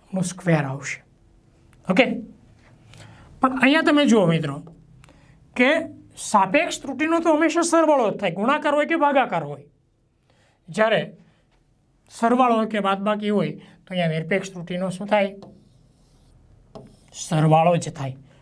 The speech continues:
સરેરાશ નિરપેક્ષ ત્રુટિનો. પછી પ્રતિશત ત્રુટિમાં કંઈ નથી, એમાં જે છે ને પર્સન્ટેજમાં દર્શાવી દેવાનું છે.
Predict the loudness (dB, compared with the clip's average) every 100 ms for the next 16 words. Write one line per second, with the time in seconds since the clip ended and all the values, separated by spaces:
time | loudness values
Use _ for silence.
0 | _ -4 2 4 4 2 -2 -6 -4 -2
1 | -2 -4 -14 -20 _ _ -8 -6 -4 -6
2 | -8 -18 -20 -20 -20 -2 2 2 2 2
3 | 2 0 0 0 0 0 2 2 2 2
4 | 2 2 2 0 0 0 0 -4 -8 -20
5 | -14 -2 0 0 -2 -2 -2 -2 -2 -6
6 | -20 _ _ 0 0 0 -2 -4 -6 -12
7 | -14 -16 -18